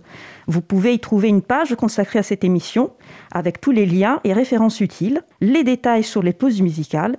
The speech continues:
et toute autre information utile en complément de l'émission. Et également les moyens de nous contacter. N'hésitez pas à nous faire des retours pour indiquer ce qui vous a plu,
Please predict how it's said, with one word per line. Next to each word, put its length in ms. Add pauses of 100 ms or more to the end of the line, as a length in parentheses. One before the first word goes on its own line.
(140)
et 100
toute 240
autre 160
information 560
utile 320
en 80
complément 460
de 100
l'émission. 400 (420)
Et 140
également 460 (120)
les 280
moyens 440
de 80
nous 120
contacter. 520 (380)
N'hésitez 400
pas 120
à 20
nous 100
faire 220
des 80
retours 400
pour 120
indiquer 300
ce 160
qui 160
vous 180
a 60
plu, 340